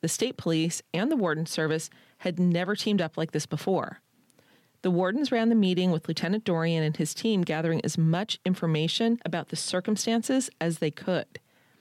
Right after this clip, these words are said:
Detectives Young and Heracles presented the case and were questioned by the Warden Service, who wanted to gather a profile of the victim and the suspect,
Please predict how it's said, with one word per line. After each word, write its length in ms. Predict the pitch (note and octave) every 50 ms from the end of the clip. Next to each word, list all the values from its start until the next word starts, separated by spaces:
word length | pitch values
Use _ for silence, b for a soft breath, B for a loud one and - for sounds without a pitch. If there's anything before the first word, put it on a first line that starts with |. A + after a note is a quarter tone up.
| b b b b b -
Detectives 500 | G3 F#3+ G3+ G3 G3 - C#4 C4+ C#4+ C4+
Young 200 | A#3 G#3+ A3+ B3
and 100 | B3+ A3+
Heracles 640 | A#3 F3 E3 D#3+ - - - D#3+ E3 E3 E3 - B B B B B _
presented 440 | - F#3 E3+ F3+ A#3 D#4+ F#4+ D#4
the 60 | B3+ A3+
case 440 | - - E3+ D#3+ D#3 D3+ - - B B B B B B -
and 80 | G3
were 80 | G3 F#3
questioned 500 | - - - - D4 E4+ - - F4 C#4+
by 140 | A3 F3+ E3
the 80 | E3
Warden 260 | D#3 D3 D3 D3 D#3 E3
Service, 400 | - - F#3+ D#3+ D#3 F3 - -
who 100 | F3+ E3+
wanted 220 | F3 F3 F#3+ G3+
to 100 | - B3
gather 300 | G#3+ G3+ F#3 F#3 F3+ D#3+
a 60 | D3
profile 500 | - - - E3+ E3 - - G#3 G#3+ A#3
of 60 | C4
the 120 | C4 C#4+ B3
victim 460 | F#3 F3+ F3+ - - E3+ E3+ F3 F#3 B B B B B B _ -
and 240 | F#3+ B3 D4+ D4+ B3
the 60 | G3+
suspect, 640 | - - E3 D#3+ - - - C3+ A#2+ - - -